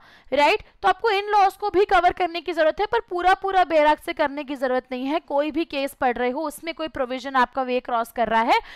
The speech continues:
तो उसको आप यहाँ पे डिटेल में कवर कर लो। इस तरीके से इनकॉर्पोरेट करो फंडामेंटल स्टडी को, बहुत आराम से आगे आने वाले one point five months to two months में आपका पूरा कंटेंट एक बार कंप्लीट हो जाएगा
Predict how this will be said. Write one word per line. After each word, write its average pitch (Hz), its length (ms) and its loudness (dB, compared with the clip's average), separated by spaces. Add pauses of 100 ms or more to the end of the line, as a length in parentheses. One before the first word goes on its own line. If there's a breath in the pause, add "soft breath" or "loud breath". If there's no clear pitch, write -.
(160 loud breath)
तो 339 80 -4
उसको 330 240 -6
आप 285 200 0
यहाँ 262 240 0
पे 339 100 -2
डिटेल 254 380 -4
में 262 140 -2
कवर 226 280 2
कर 208 180 -6
लो। 202 180 -16 (220 loud breath)
इस - 220 2
तरीके 330 420 2
से 349 180 -4
इनकॉर्पोरेट 294 580 0
करो 269 240 -2
फंडामेंटल 269 640 0
स्टडी 247 300 -2
को, 349 140 -8
बहुत 294 360 0
आराम 269 240 2
से 320 120 -6
आगे 254 260 2
आने 254 220 0
वाले 254 200 -2
one 254 260 0
point 269 220 -4
five 240 240 0
months 240 280 -8
to 302 100 -14
two 262 240 -14
months 233 240 -6
में 320 60 0
आपका 285 200 0
पूरा 254 300 -4
कंटेंट 262 460 -4
एक 254 140 -4
बार 262 100 2
कंप्लीट 269 460 -2
हो 240 80 -8
जाएगा 220 400 0